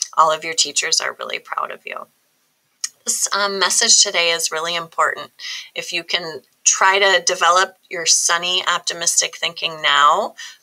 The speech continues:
like we said at the beginning of, um, this video, you're just gonna be a really happier person.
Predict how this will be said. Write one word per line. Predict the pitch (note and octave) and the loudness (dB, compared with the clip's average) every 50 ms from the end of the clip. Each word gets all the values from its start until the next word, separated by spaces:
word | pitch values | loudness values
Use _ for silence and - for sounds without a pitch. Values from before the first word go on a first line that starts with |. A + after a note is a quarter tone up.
| _ - | _ -4
like | F3 F3 E3+ | -4 -4 -4
we | F3+ E3+ - | -2 -2 0
said | - - E3+ E3+ E3 | 2 2 2 2 2
at | E3 E3 - | 0 -2 -4
the | E3 | -6
beginning | D#3 D#3+ D3+ - G3 G#3+ A3 G3+ F3 F3 D#3+ - | -6 -4 -2 -2 0 2 2 2 0 0 -2 -2
of, | - D#3 D3+ D3 C#3+ - - - - | 0 0 -2 -2 -6 -10 -14 -12 -10
um, | E3 D#3 D3+ D3+ D3+ D3 C#3+ C3+ D#3 _ | -10 -10 -10 -10 -12 -12 -14 -16 -16 _
this | - D3+ - - - | -8 -4 -2 -2 -2
video, | - D3+ D3 C#3+ C#3+ C#3+ - - - - | -2 -4 -6 -6 -4 -4 -2 -2 -2 -4
you're | - - - D3+ | -4 -6 -4 -4
just | - - - - - - | 0 2 4 4 4 2
gonna | - E3+ - - | 0 -8 -10 -6
be | - - F#2 | -4 -2 0
a | F#2 E3+ - _ _ | 0 -2 -4 _ _
really | E3+ F3 E3+ F3+ F3+ F3+ F3+ F#3 F3+ - - _ _ _ _ - | -6 -4 -2 0 2 2 4 2 2 0 -6 _ _ _ _ -10
happier | - - - - A#3 A3+ - - E3+ E3+ D#3 | -8 -4 -2 -2 -2 -2 -2 -2 -2 0 0
person. | - - - G3+ G#3 - - - D3 C3 - - - | -2 -2 -4 -2 0 2 2 2 0 -2 -6 -10 -18